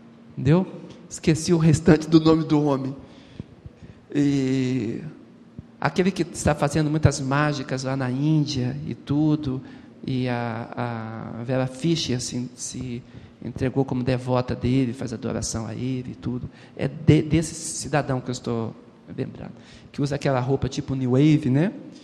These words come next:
E, e década de setenta, aquelas batas.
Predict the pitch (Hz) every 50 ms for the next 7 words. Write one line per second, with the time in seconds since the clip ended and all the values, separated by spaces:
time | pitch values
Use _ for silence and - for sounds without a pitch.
0 | - - - - - - - 135 131 123 123 - 127 135 131 127 123 123 120 120
1 | 123 - - 131 - - - - - - - - - - - - - - - -
2 | - - - - - - - - - - - - - - - - 73 71 - -
3 | - - - 123 143 139 147 - 143 123 123 - - - 123 - - 139 127 139
4 | 143 135 120 - 139 117 123 127 - - - 117 131 139 131 120 123 - - -
5 | - - -